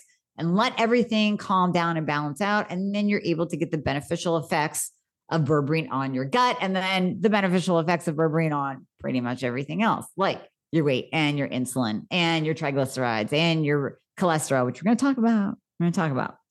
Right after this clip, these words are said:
So both of them have improved butyrate in the gut. Now, here's one difference with berberine. And I know I'm bouncing back and forth,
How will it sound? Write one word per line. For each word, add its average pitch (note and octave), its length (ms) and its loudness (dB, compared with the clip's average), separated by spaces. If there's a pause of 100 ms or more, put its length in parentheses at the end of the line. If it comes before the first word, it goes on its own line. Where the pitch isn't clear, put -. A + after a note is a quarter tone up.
(400)
So F#3 120 4
both A#3 280 6
of C#4 100 2
them G#3+ 320 6
have E3 560 2 (140)
improved F3 420 4
butyrate E3+ 520 4 (260)
in E3+ 180 6
the D#3 80 6
gut. B2+ 240 0 (920)
Now, F#3+ 160 4
here's C4+ 320 6
one A3 420 6
difference D#3+ 760 -2 (520)
with C#3+ 480 2 (540)
berberine. A3 480 2
And D3 120 -6
I D3 80 0
know D3+ 140 0
I'm D3+ 180 0
bouncing G3 440 0
back F#3+ 220 0
and F#3+ 100 -2
forth, D3 440 0